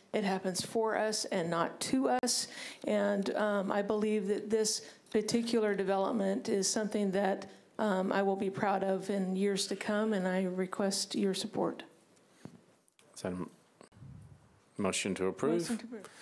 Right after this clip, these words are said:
Speaker 2: It's properly seconded. All in favor? Opposed? Motion carries. B L two thousand seventeen eight eighty-six, Councilman Pulley. Approved with conditions, disapproved without by the Planning Commission, seven and zero.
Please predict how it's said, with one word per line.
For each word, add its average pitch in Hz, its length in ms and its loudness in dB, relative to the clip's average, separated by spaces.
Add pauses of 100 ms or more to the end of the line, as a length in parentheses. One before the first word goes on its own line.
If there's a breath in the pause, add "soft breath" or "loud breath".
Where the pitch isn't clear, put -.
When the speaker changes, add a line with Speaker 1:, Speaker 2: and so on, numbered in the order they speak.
(440 loud breath)
Speaker 2:
It's - 80 -20
properly 90 380 0
seconded. 120 500 0
All 95 160 2
in 90 60 -4
favor? 135 400 0 (840 loud breath)
Opposed? 131 640 0 (680)
Motion 87 320 -2
carries. - 460 -4 (600 loud breath)
B 104 80 4
L 92 100 4
two 101 160 0
thousand 101 380 2
seventeen 104 520 -2
eight 104 180 -4
eighty-six, 101 560 -2
Councilman 92 440 -4
Pulley. 80 420 0 (420 loud breath)
Approved 104 400 0
with 98 260 -2
conditions, 101 540 -2
disapproved 110 640 -2 (180)
without 110 460 0
by 95 80 2
the 92 80 2
Planning 98 320 -2
Commission, 101 400 -2
seven 95 340 0
and 101 140 -2
zero. 107 400 2